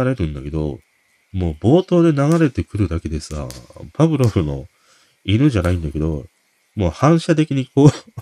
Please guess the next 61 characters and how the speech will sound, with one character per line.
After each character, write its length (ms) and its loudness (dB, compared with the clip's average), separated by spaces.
<laughs> 640 -20
も 100 4
う 20 4
す 160 2
で 140 6
に 120 2
あ 80 4
の、 260 2
花 280 4
が 120 2
ね、 220 0
ち 140 -4
ょ 20 2
っ 40 -4
と 220 2
オ 120 6
ー 20 4
プ 120 -4
ニ 120 0
ン 80 -4
グ 60 -2
の 100 2
方 140 2
で 80 -6
か 140 -2
か 100 2
る 100 2
だ 120 -2
け 100 -4
で、 360 -4
ぐ 100 6
っ 20 6
と 160 -12
ね、 220 -2
込 120 2
み 80 2
上 80 4
げ 80 0
て 80 -8
く 100 -8
る 80 -4
も 120 -4
の 100 -4
が 320 -8
あ 120 2
る 120 2
よ 100 4
う 20 -4
に 120 -4
な 100 -2
っ 40 -8
て 140 -6
し 120 -8
ま 100 -6
っ 100 -12
た 80 -6
も 120 -12
ん 80 -20
な。 80 -16
う 580 -12
ん。 220 -20